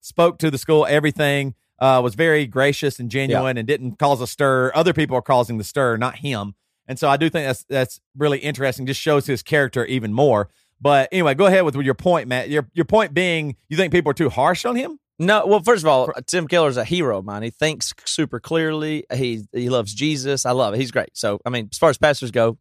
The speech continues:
Speaker 2: I don't, I don't
Speaker 1: Right.
Speaker 2: know any better ones. Uh, Tim always has, Tim is complementary, and I think everybody knows what that is. It says women and men are different and blah, blah, blah. And that's a fine idea, and basically where I'm at, I don't think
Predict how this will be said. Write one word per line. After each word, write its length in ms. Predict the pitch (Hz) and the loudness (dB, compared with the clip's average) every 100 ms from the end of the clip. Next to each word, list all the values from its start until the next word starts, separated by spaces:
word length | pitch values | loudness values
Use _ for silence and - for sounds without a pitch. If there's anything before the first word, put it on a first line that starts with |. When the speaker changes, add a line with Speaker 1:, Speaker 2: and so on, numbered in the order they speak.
| _ - | _ -4
Speaker 2:
I 100 | 120 | -2
don't, 160 | 127 - | -2 -2
I 120 | 127 | 2
don't 80 | 131 | 4
Speaker 1:
Right. 40 | |
Speaker 2:
know 120 | 127 127 | 2 0
any 100 | 113 | 0
better 260 | 127 139 | 2 2
ones. 200 | 104 107 - _ _ _ | 0 -10 -14 _ _ _
Uh, 160 | - 143 | 2 2
Tim 240 | 131 202 190 | 4 0 4
always 460 | 165 180 175 160 | 4 6 4 2
has, 300 | 175 156 147 | 2 2 0
Tim 320 | - 220 262 - | -4 -4 -4 -6
is 220 | - 165 - | -4 -2 -2
complementary, 800 | 190 170 170 160 143 156 127 123 | 0 0 -2 -6 -2 0 0 -2
and 100 | 143 | -6
I 80 | |
think 240 | 135 - 160 | -8 -10 -6
everybody 300 | 135 120 120 | -4 -2 -4
knows 220 | 110 117 | -4 -6
what 100 | 113 | -6
that 200 | 123 117 - | -4 -4 -4
is. 240 | 110 110 | -6 -6
It 60 | 113 | -8
says 320 | - 117 110 | -6 -6 -6
women 400 | 120 120 120 113 117 | -8 -6 -8 -6 -8
and 140 | 113 | -6
men 200 | 110 110 | -8 -8
are 80 | 107 | -10
different 520 | 101 101 - 104 92 - | -8 -10 -10 -14 -14 -12
and 300 | 101 98 90 _ - | -12 -10 -16 _ -6
blah, 120 | 98 | -6
blah, 200 | 95 104 | -4 -6
blah. 320 | 95 104 101 - _ _ _ | -2 -2 -2 -6 _ _ _
And 100 | 143 | 0
that's 280 | 156 214 - | 2 2 2
a 80 | 165 | 0
fine 640 | - 170 180 190 180 170 - 160 | 2 2 2 0 -2 -6 -2 2
idea, 680 | 156 147 127 180 156 156 - | 2 2 0 4 4 4 2
and 320 | 147 139 113 | -2 -2 2
basically 840 | 160 202 226 - 156 - 123 117 | 2 2 -2 -4 -6 -4 -2 -2
where 200 | 123 135 | 2 4
I'm 200 | 131 180 | 4 0
at, 260 | 107 110 - | -2 -2 0
I 120 | 135 | 0
don't 320 | 143 151 143 - | 2 2 0 -4
think 480 | - 160 151 - | -4 -4 -6 -16